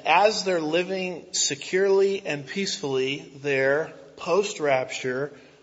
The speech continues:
post-beginning of the seven-year tribulation period, early on, God says, "Okay, it's time for the invasion." And as that invasion happens,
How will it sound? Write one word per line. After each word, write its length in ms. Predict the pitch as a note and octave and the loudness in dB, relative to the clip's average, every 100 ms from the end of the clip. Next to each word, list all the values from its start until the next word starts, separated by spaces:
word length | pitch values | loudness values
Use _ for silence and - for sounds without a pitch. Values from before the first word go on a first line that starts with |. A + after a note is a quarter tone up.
| _ _ | _ _
post-beginning 1700 | - F3+ F#3 F#3+ - - - - - _ _ D#3+ D#3+ D3 F3 F3 E3+ | -4 2 4 4 -2 -6 -10 -20 -20 _ _ -14 -12 -2 -2 0 0
of 120 | D#3 | 0
the 80 | C#3+ | 0
seven-year 580 | C3 E3+ D#3+ D#3+ D#3 D3+ | 0 4 4 2 -4 -4
tribulation 720 | - E3 D#3+ D3 C#3 C#3 C#3 | -4 -6 -2 0 0 -4 -10
period, 500 | - C3+ B2+ B2+ D3 - - - - - | -6 -4 -2 -4 -6 -12 -20 -20 -12 0
early 380 | D#3 G3 G3+ G3+ | 4 6 6 6
on, 600 | F3 D#3+ C3 B2 C#3 C#3 - - - C3+ | 6 8 6 4 0 -8 -16 -20 -18 0
God 380 | D3 D3 E3 E3 | 6 8 6 4
says, 420 | - D3 D3 C#3+ | 4 8 8 6
"Okay, 560 | D3 D3 D3 A#2+ B2 - - | 2 2 2 2 0 -2 -10
it's 120 | - - | -8 -4
time 220 | D3+ C3+ | -2 -2
for 140 | C#3 | -4
the 100 | C3 | -6
invasion." 540 | B2+ A#2+ A#2 A#2 - A2+ - _ _ _ _ _ _ _ _ _ _ _ - _ _ _ - | -6 -4 -6 -6 -12 -14 -20 _ _ _ _ _ _ _ _ _ _ _ -20 _ _ _ -6
And 160 | D3 D#3+ | -2 2
as 180 | E3 E3 | 2 8
that 220 | D#3+ D#3 | 8 8
invasion 640 | D3+ D3 E3 F3 E3+ D#3 | 2 4 4 4 -2 -4
happens, 960 | C#3 D#3+ F3 D#3+ C#3+ C3 D3 - - - | -6 -4 0 0 -2 -6 -6 -4 -4 -4